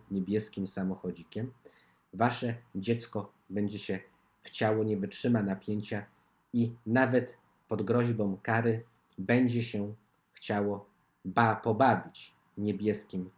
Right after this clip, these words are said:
samochodzikiem. Czyli to, co jest zakazane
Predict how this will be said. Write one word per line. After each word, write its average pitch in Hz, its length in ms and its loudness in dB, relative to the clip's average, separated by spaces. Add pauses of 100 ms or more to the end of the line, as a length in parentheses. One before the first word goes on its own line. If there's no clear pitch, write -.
(400)
samochodzikiem. 95 880 -6 (100)
Czyli 147 500 4 (480)
to, 156 140 4
co 131 180 0
jest 107 220 0
zakazane 120 680 0